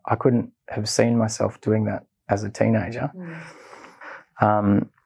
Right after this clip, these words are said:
Speaker 1: so that transition, um, I, it was natural. Um, it was hard saying goodbye to sports, but it opened up new opportunities.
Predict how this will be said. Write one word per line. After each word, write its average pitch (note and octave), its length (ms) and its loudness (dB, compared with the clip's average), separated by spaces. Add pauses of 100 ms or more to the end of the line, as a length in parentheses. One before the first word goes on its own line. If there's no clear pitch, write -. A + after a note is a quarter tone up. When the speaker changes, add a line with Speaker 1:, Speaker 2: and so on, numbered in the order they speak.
(480)
Speaker 1:
so B2 260 6
that C3+ 220 4
transition, A#2 920 0 (520)
um, A#2+ 500 0 (720)
I, D#3 140 6 (440)
it G3 180 6
was E3 200 4
natural. D#3+ 680 0 (480)
Um, B2 520 0 (240)
it C3+ 160 4
was D3 180 4
hard C3+ 320 2
saying B2 340 -2
goodbye A#2 680 0 (240)
to - 180 -4
sports, - 840 -2 (800)
but B2+ 140 4
it A#2+ 140 4
opened C#3 320 4
up - 200 2
new A2 180 -2
opportunities. G#2+ 1040 -6